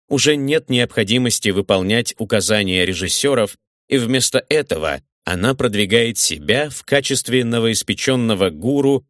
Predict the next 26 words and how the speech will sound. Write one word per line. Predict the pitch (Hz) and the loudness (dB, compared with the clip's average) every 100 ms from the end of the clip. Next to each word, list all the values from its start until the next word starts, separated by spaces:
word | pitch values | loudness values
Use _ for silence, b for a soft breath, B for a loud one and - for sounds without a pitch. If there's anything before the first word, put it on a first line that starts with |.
| _ | _
в | 110 92 | -4 0
вопросах | 107 - 123 - 95 | 0 2 0 0 -2
здоровья | 78 69 78 127 120 123 113 - _ - | -4 -4 0 0 2 0 0 -6 _ -4
и | 165 | -2
благополучия. | 120 120 113 107 90 85 73 - 73 67 - _ _ - | 2 2 2 0 0 -2 -4 -4 -2 -4 -10 _ _ -10
Судя | - 180 156 147 | -6 -4 -2 0
по | 151 | 0
тому, | 143 147 147 139 | 0 0 0 -2
что | - 131 | 0 -2
не | 123 | 0
так | 127 131 110 | 0 0 0
давно | 127 117 131 123 73 | -2 -2 -2 -2 -4
Пэлтроу | - 135 143 123 95 67 69 _ | -2 0 0 -2 -6 -6 -12 _
привлекла | - 135 143 131 147 143 | -2 0 0 0 0 0
еще | 131 - 156 139 | 0 -2 0 -2
десять | 113 127 120 110 | 0 0 0 -2
миллионов | 117 113 110 98 | 0 0 0 -2
долларов | 90 120 107 104 - | -2 0 0 -2 -4
инвестиций | 107 104 - - 120 - 90 78 | -4 -2 -2 -2 -2 -4 -6 -6
на | 85 | -4
развитие | 110 104 131 120 117 | -4 -2 -2 0 0
интернет-магазина, | 113 113 110 113 98 92 87 80 87 151 151 135 _ _ - | 0 -2 0 -2 -2 -6 -4 -4 -4 -2 -2 -4 _ _ -2
у | 147 | 2
нее | 131 113 131 160 | 2 2 2 2
это | 151 139 131 | 0 -2 -4
получается. | 123 120 110 - 95 76 71 - 76 67 | -2 -4 -4 -4 -4 -4 -6 -8 -8 -12